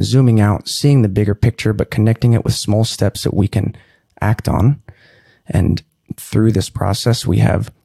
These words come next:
awareness and expansion. And then we get that expansion, we gotta move that into action, which consolidates that clarity into a type of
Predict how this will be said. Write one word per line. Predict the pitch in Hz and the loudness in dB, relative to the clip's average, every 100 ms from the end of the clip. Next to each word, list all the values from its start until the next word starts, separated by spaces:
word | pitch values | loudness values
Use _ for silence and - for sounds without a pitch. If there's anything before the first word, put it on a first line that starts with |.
| - | -4
awareness | 95 98 107 - - - - | 0 2 2 0 -4 -8 -4
and | 90 | -4
expansion. | - - 113 113 113 - 113 - | -4 -6 0 0 0 -2 -4 -4
And | - 104 | 0 2
then | 104 | 2
we | |
get | 110 104 - | 0 -2 0
that | 104 - | -2 -2
expansion, | - - 110 127 - 156 - - - | -10 -2 2 2 2 2 0 -10 -10
we | - | -4
gotta | 110 | 0
move | 101 127 123 | 2 2 2
that | 113 - - | 0 0 -2
into | 98 - - 98 95 - _ - | -2 -2 0 0 0 -4 _ -6
action, | 104 - - - - | -6 -4 -4 -2 -2
which | - - | -4 -4
consolidates | - - 110 107 90 90 - | -4 -2 0 0 0 -2 -2
that | - 92 | -4 -4
clarity | - - 90 98 139 - _ | -2 -2 0 0 0 -2 _
into | - 104 - 107 - | -4 -4 0 0 2
a | 98 98 _ _ _ _ _ _ _ | 0 0 _ _ _ _ _ _ _
type | - 131 95 | -2 0 0
of | 90 110 | 0 -2